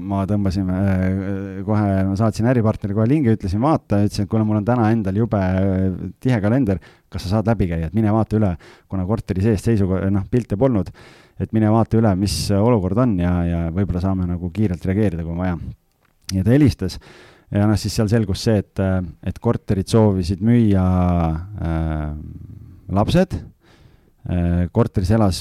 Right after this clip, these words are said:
mingi seitsekümmend pluss inimesed, aga need inimesed ei olnud nõus välja kolima. Aga ma, ma, noh, see jäi arusaamatuks, kas nad on nagu vanavanemad või, või,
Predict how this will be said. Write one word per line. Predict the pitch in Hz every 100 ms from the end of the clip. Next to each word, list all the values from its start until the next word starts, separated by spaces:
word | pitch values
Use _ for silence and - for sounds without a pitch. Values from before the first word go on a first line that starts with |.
| 92
mingi | 92
seitsekümmend | 90 117 - 101
pluss | 117 113 -
inimesed, | 127 113 82 85 -
aga | 90 95
need | 92
inimesed | 123 110 87 87 92
ei |
olnud | 104 107 90 101
nõus | 117 110 95 82
välja | 104 135 117 87
kolima. | 85 80 80
Aga | 90
ma, | 110
ma, | 107 117 117
noh, | 104
see | - 123
jäi | 107 107
arusaamatuks, | 113 101 101 92 -
kas | 95
nad | 98
on | 101
nagu | 98 101
vanavanemad | 117 117 101 101 98 98 87
või, | 98 95 - - - - _
või, | - 92 98 95